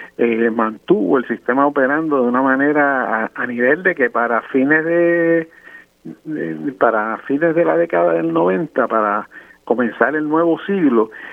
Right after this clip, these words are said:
el sistema tenía más dinero en caja de lo que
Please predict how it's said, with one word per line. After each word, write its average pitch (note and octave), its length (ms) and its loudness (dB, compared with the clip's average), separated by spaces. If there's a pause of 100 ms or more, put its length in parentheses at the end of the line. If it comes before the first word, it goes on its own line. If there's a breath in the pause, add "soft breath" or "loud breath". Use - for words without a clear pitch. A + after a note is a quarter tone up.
el C3 220 -2
sistema D#3+ 480 0
tenía E3 460 0
más C#3 240 2
dinero F3 460 2
en D3+ 100 0
caja E3+ 440 0
de B2 220 0
lo A#2+ 160 2
que - 360 -2